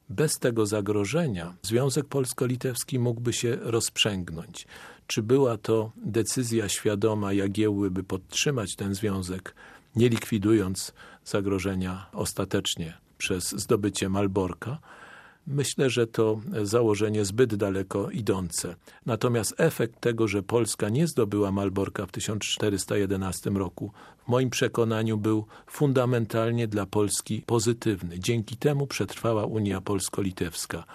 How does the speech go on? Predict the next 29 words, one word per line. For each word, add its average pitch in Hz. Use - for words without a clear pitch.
a 107
bez 120
tej 113
Unii 104
cała 123
historia 98
Europy 95
Wschodniej 98
wyglądałaby 98
inaczej, 98
według 107
mnie 101
gorzej 95
dla 90
całej 90
Europy 87
Wschodniej, 87
bo 104
nie 107
byłoby 101
narodu 92
ukraińskiego, 95
nie 107
byłoby 104
narodu 95
białoruskiego, 98
nie 147
byłoby 151
Litwy, 135